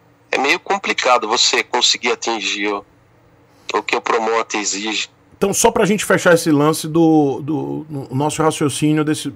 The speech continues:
Speaker 2: suposto motor de trezentas cilindradas. Lembrando, gente, tudo isso aqui é especulação, não temos fonte da Yamaha, nada, tá? Isso aqui é pura especulação. É, cam-, dois caminhos.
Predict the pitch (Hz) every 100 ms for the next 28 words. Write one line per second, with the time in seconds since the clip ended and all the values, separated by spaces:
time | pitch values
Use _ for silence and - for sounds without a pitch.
0 | - - 185 - 180 175 170 156 127 147
1 | 151 139 127 143 123 127 127 135 127 135
2 | 131 98 85 82 82 - - - 151 156
3 | 202 180 160 170 - 208 - - 170 165
4 | 170 160 160 131 - 147 156 - - -
5 | 196 220 214 180 - 165 156 143 120 107
6 | - 143 143 160 165 98 90 90 127 135
7 | 143 131 170 - - 233 202 185 180 175
8 | 139 - 69 - - - - - - _
9 | _ 143 143 - - 208 208 190 220 220
10 | 175 139 101 -